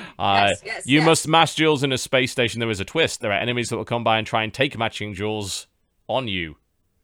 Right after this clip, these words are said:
Speaker 1: I don't think that's the word you were looking for there, but
Speaker 2: From?
Speaker 1: Fro-, I'm gonna go with
Speaker 2: Probably.
Speaker 1: From.
Speaker 2: From you.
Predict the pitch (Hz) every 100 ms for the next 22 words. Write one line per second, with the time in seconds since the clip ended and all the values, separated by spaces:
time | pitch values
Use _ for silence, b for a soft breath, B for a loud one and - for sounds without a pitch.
0 | _ - 117 160 160 - 139 139 127 127
1 | 123 127 107 104 87 85 82 80 90 78
2 | - b b b b - 208 214 254 -
3 | _ _ - 117 117 113 113 120 117 113
4 | 120 - 123 110 90 78 240